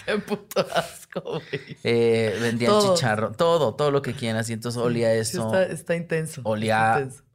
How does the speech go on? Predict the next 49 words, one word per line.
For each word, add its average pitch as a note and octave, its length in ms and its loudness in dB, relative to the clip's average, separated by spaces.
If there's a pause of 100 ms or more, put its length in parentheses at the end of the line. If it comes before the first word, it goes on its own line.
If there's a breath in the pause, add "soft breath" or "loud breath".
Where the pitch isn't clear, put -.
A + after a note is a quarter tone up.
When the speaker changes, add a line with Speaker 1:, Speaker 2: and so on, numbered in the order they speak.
(120)
Speaker 2:
a G#2 180 -2
peruano G2+ 560 -2
que G#2+ 80 -6
estuvo G#2 280 -6
en G2+ 80 -4
el F#2 120 -6
desierto, G2 560 -4
porque, - 220 -12
porque F#2 200 -10
caminó F#2+ 360 -2
al G2 120 -2
camión G2+ 440 -2
justo, G2 460 -10
¿no? F#2+ 200 -8
Porque F#2+ 220 -10
va F#2 260 0
a - 40 0
algún F#2+ 300 -4
otro F#2+ 200 -8
lugar. F#2+ 180 -6 (320 loud breath)
No D#3+ 140 0
sé, C3+ 320 0 (240 loud breath)
Speaker 1:
<laughs> D3+ 220 -10
Speaker 2:
unas E3+ 260 0
Speaker 1:
No F#3+ 60 4
te F#3+ 40 6
Speaker 2:
cosas F3+ 160 4
Speaker 1:
latió. E3 400 4
Speaker 2:
raras. D#3+ 260 -2 (280 loud breath)
Pero E3 160 4
yo F3+ 100 6
decía, F#3 600 2 (260)
"Dios B2 160 -4
mío", C#3 340 -6 (200)
porque A#2+ 220 -10
luego B2 160 -2
uno B2 200 -6
piensa, B2 320 -6
"¿Qué B2 80 -6
estaré A#2+ 320 -6
yo A2 160 -6
pagando?". G2+ 560 -8 (160)
Pero A#2 160 2
te B2+ 80 0
acuerdas B2+ 260 2
y A#2+ 60 -2
dices, A2 320 -6
"Sí - 240 -6
sé". G#2+ 240 -10